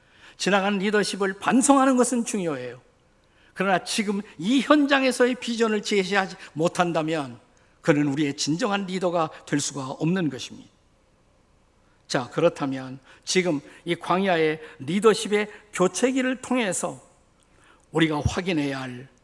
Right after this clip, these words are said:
선배 리더들의 약점은 무엇이었습니까? 우선 미리암과 아론의 약점, 이 두 사람이 함께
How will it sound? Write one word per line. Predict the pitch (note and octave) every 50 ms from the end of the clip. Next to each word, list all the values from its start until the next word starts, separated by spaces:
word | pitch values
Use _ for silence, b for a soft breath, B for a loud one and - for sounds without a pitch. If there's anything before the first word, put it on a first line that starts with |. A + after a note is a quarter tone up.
| _ _ _ b b b b
선배 | - - - - A3+ A#3 A3 A3 G3+ G3+
리더들의 | F#3 E3+ G3 F#3+ G3+ F3 D3 F3 E3 D#3 D#3+ -
약점은 | D3+ D3 - - - A3+ F#3+ D3+ D3+
무엇이었습니까? | D#3 C#3+ C#3 C3 A#2+ - - G#2+ - - - G#2+ F#2+ F2+ _ _ _ _ _ _ _ _ _ _ _ _ _ _ _ _ _ _ _ _ B B B B B B B B
우선 | F#3 F#3 G3 F3+ F3 - D3 C3+ C3
미리암과 | D3 G#3 A#3+ C#4 C4 B3+ A#3+ A#3 A#3 A3 A3+ G#3+ D#3 - - - -
아론의 | - C3 D3 E3+ F#3 F#3+ F#3 F3+ F3+ F3+ F3+ F3+ F3 F3
약점, | E3 C#3+ - - - F3 B2 A2 - b b b b b b b
이 | - B2 - -
두 | - E3+ F3
사람이 | - F#3+ F3 F3 E3+ E3 E3+
함께 | F3 E3 E3 - - - D#3+ C#3+ C#3+